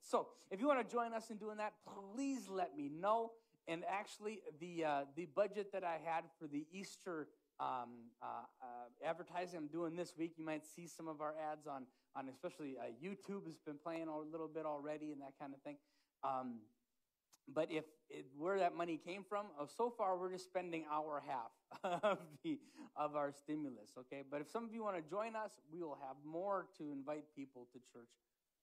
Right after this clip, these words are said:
with. And so there is that. And I, I did, I feel like I'm forgetting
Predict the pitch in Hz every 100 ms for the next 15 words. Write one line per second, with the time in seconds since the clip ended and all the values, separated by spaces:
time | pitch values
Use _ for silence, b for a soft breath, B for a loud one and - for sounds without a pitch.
0 | 101 117 - _ _ _ _ _ _ -
1 | 113 113 - 117 113 110 117 110 123 110
2 | 113 _ _ _ 117 - - 147 143 _
3 | _ _ 135 160 - 151 190 185 123 -
4 | 120 139